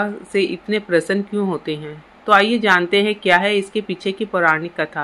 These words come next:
शास्त्रों में वर्णित एक पौराणिक कथा के अनुसार प्राचीन काल में अनलासुर नाम का एक दैत्य था। उसके उत्पात से धरती और स्वर्ग पर त्राही त्राही मची हुई थी। अनलासुर एक ऐसा दैत्य था जो ऋषि मुनियों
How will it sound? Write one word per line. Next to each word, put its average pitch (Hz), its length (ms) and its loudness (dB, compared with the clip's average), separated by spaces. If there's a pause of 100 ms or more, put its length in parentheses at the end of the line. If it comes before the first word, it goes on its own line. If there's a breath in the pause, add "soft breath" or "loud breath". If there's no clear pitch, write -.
शास्त्रों 190 540 2
में 240 180 4
वर्णित 202 380 2
एक 214 180 0
पौराणिक 190 480 2
कथा 185 240 0
के 190 140 -4
अनुसार 165 540 -4 (380)
प्राचीन 190 440 4
काल 185 280 2
में 170 280 -6 (480)
अनलासुर 202 680 2
नाम 196 280 2
का 208 120 -2
एक 190 200 0
दैत्य 160 360 -2
था। 170 200 -8 (500)
उसके 233 320 0
उत्पात 196 440 2
से 220 120 2
धरती 175 400 -2
और 208 140 2
स्वर्ग 180 320 0 (120)
पर 185 120 -2
त्राही 175 320 0
त्राही 180 280 -2
मची 170 300 -4
हुई 180 240 -2
थी। 165 280 -8 (760)
अनलासुर 202 680 4
एक 202 240 0
ऐसा 175 320 0
दैत्य 202 400 0
था 180 200 -6 (360)
जो 208 240 4
ऋषि 220 300 -2
मुनियों 196 480 2